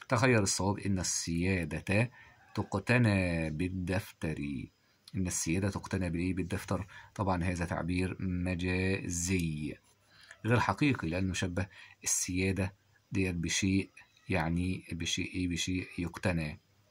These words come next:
شيء يقتنى، شيء إيه؟ يدخر. طبعًا هذا تعبير إيه؟ مجازي غير حقيقي. هات من الأبيات كلمتين لهما نفس القافية. القافية ابحث في نهاية الأبيات. كل هذه قافية، وهي قافية الراء اللي المكسورة هنا.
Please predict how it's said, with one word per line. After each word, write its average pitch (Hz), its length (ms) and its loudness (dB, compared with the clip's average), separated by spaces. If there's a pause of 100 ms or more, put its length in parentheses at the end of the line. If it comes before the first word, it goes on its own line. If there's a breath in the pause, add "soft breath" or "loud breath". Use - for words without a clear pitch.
(1040 loud breath)
شيء - 280 2
يقتنى، 90 540 0
شيء - 260 0
إيه؟ 95 200 0
يدخر. 85 460 -2 (480 loud breath)
طبعًا 85 320 0
هذا 90 480 0 (320 loud breath)
تعبير 85 420 0
إيه؟ 90 180 -2
مجازي 87 460 0
غير 85 280 -2
حقيقي. - 520 -4
هات 127 140 2
من 107 80 6
الأبيات 87 380 0
كلمتين 90 480 -2
لهما 85 280 -2
نفس 82 300 -2 (380 loud breath)
القافية. 92 500 -6
القافية 110 440 2
ابحث - 280 -2
في 90 100 -2
نهاية 95 180 0
الأبيات. 76 480 -6 (640 loud breath)
كل 117 160 4
هذه 95 260 2
قافية، 87 360 -2
وهي 90 120 0
قافية 87 360 -4
الراء 92 220 -2
اللي 92 140 -2
المكسورة 92 440 -2
هنا. 80 280 -2